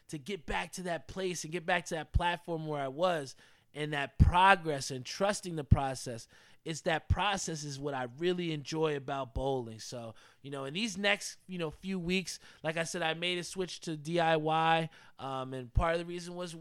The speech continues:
we, we're gonna have practices. And, and I'm really a big, you know, community guy, and I know with this whole coronavirus, it's been difficult 'cause I really love my bowling community,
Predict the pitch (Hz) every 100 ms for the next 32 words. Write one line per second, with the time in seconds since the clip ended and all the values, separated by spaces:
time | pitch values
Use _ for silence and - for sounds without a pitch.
0 | 151 - 190 196 190 185 180 175 185 185
1 | 190 - 185 208 220 151 123 113 - -
2 | - _ - 143 143 147 143 143 143 143
3 | 143 175 196 196 185 - 156 143 185 175
4 | 156 165 151 - 151 185 190 165 151 147
5 | 147 139 135 135 151 160 151 - - 156
6 | 156 151 156 151 135 139 202 170 151 147
7 | 147 139 139 135 143 127 190 - 160 147
8 | 143 139 135 147 185 180 165 226 302 180
9 | 147 143 143 139 127 131 131 131 117 110
10 | 104